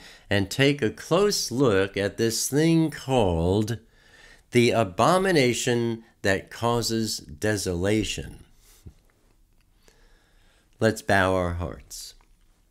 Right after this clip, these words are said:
Beloved Abba Father, we praise you and we thank you, Father, for our time with you this day in your word.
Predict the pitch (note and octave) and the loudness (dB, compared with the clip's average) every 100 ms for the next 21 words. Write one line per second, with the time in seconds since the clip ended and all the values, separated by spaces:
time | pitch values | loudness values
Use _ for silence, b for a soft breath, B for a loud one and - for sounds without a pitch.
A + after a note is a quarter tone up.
0 | _ _ _ _ _ _ _ b b b | _ _ _ _ _ _ _ b b b
1 | b b - A2+ A2 G2+ F2 D#2+ F#2 G2+ | b b 2 4 6 4 4 0 -2 -2
2 | G2+ - F#2 F#2+ E2+ E2+ D#2+ _ - _ | -4 -6 -6 -4 -6 -8 -14 _ -20 _
3 | _ _ F#2+ F2+ F2 - F2 E2+ D#2+ F2 | _ _ -14 -14 -10 -4 -2 -2 -4 -6
4 | F2 F2 E2+ F2+ F2 F2 E2+ E2+ F2 D#2+ | -6 -6 -4 -4 -4 -4 -4 -4 -10 -10
5 | - F2 E2 F2+ F2 E2+ E2+ F#2 F#2+ F2 | -4 -4 -4 -8 -6 -6 -4 -4 -4 -6
6 | - F#2+ F#2 F#2 F#2 G#2 - F#2 F#2 G2 | -6 -4 -4 -4 -4 -6 -4 -6 -6 -6
7 | G2 - F2+ G2 G2+ F#2 G2 F#2 F#2+ F#2 | -8 -6 -4 -4 -4 -6 -6 -4 -4 -2
8 | G2 G2+ A2+ A2 | -2 -2 -4 -8